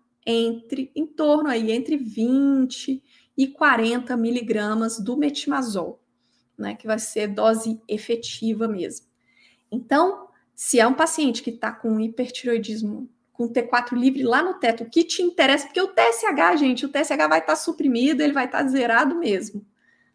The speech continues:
né? É só você lembrar daquela lei, né, de correlação entre T S H e T quatro livre. Então, pequenas variações no T quatro levam a grandes variações no T S H. Então, o paciente com hipertireoidismo tá com T S H zerado.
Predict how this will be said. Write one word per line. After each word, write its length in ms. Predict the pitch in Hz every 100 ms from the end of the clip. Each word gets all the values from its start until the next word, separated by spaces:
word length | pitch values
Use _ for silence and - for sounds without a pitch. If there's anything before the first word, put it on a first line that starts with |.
| _
né? 320 | 220 294 - _ _ -
É 20 |
só 260 | - -
você 240 | 262 370 370
lembrar 340 | 359 302 277
daquela 380 | 277 277 262 262
lei, 460 | 254 220 233 254 _ _ _ _ _
né, 240 | 208 240 - - _ _
de 380 | 208 226 233 226
correlação 760 | - 247 247 233 233 226 226
entre 240 | 226 226 -
T 160 | -
S 240 | 226 247 240
H 220 | 220 214
e 100 | 220
T 80 | 240
quatro 380 | - 233 -
livre. 340 | 269 214 190 196
Então, 260 | 220 220
pequenas 680 | 220 240 - - 269 311 311
variações 560 | 269 254 240 247 220 220
no 100 | 220
T 160 | 220
quatro 420 | 233 - 269 - 294
levam 280 | 233 226
a 80 | 226
grandes 720 | 220 226 240 320 359 339 320
variações 640 | 302 277 269 262 - 226 233
no 120 | 240
T 140 | 240
S 260 | 240 240 -
H. 240 | 233 226 - _ _ _ _ _
Então, 200 | - 247
o 40 |
paciente 420 | 254 294 277 277 -
com 120 | 269
hipertireoidismo 920 | 254 240 254 - 233 214 208 226 -
tá 100 | 302
com 240 | - 302
T 80 | 302
S 180 | 320 -
H 240 | 302 233
zerado. 540 | 254 277 453 523 -